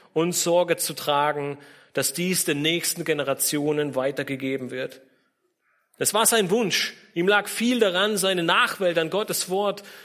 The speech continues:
seine Wahrheiten und sein Werk zu erinnern. Petrus wollte seine Schafe erinnern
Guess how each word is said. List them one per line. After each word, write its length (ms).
seine 340
Wahrheiten 560
und 100
sein 340
Werk 280
zu 160
erinnern. 360
Petrus 480
wollte 360
seine 280
Schafe 500
erinnern 600